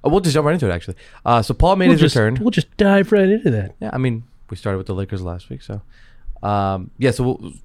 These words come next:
Speaker 1: Paul made his debut, uh, last week against the New Orleans Pelicans. Uh, he played, actually, he was pretty incredible. He had thirty-three points, uh, on ten of seventeen, seven,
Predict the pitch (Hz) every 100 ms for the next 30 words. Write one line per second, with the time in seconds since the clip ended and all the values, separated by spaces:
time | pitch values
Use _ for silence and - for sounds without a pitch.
0 | - 160 151 143 127 123 113 110 117 113
1 | - - 104 104 101 110 107 127 117 101
2 | 104 123 104 98 95 90 - 156 151 156
3 | 151 139 - - - - - - 107 110
4 | 110 117 113 - - 147 165 185 160 -
5 | - - 143 - 143 139 123 - - -
6 | 175 165 151 127 98 107 135 - - -
7 | _ - 131 - 139 143 143 143 - 127
8 | 127 120 - - - - - - 110 107
9 | - 107 - 147 143 - 135 127 113 131
10 | 127 - 160 151